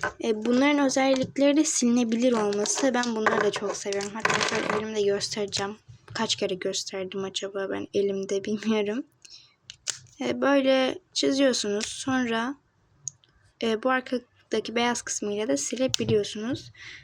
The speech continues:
Bu şekilde çift taraflı bir kalem. E, silinebilir olması gerçekten çok güzel ama, e, sarısı neon yazdığı için, yani ben pastel setlerde sarının neon olmasını sevmiyorum. Çünkü madem pastel set yapıyorsunuz niye,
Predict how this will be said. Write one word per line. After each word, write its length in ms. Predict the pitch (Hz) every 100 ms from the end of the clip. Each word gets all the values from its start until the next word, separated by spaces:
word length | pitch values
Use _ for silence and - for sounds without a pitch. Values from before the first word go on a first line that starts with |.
| - -
Bu 40 |
şekilde 380 | - 226 240 285
çift 280 | - 262 -
taraflı 460 | 226 214 - 226
bir 260 | 277 - -
kalem. 440 | - 233 220 262 381 - - - - 370 - - - - - - -
E, 120 | 240
silinebilir 520 | 233 254 262 277 269 285
olması 280 | 285 285
gerçekten 480 | - 254 - - 269
çok 320 | - 269 269
güzel 340 | 285 277 302 311 -
ama, 400 | 247 262 262 -
e, 260 | 226 220 214
sarısı 640 | - 247 254 - 269 240
neon 260 | 233 240 233
yazdığı 440 | 220 214 220 220
için, 240 | 220 - 214
yani 180 | 208 208
ben 140 | 233
pastel 420 | - 254 - 294
setlerde 480 | 285 277 254 247 254
sarının 460 | - 277 269 247 247
neon 240 | 285 269
olmasını 440 | 240 226 226 302
sevmiyorum. 800 | 311 - 240 233 202 190 190 240 320 - -
Çünkü 380 | - - - 233
madem 380 | 240 302 311 277
pastel 420 | 247 233 - 254
set 240 | 262 247
yapıyorsunuz 520 | 226 220 233 240 254 233
niye, 480 | 226 233 262 240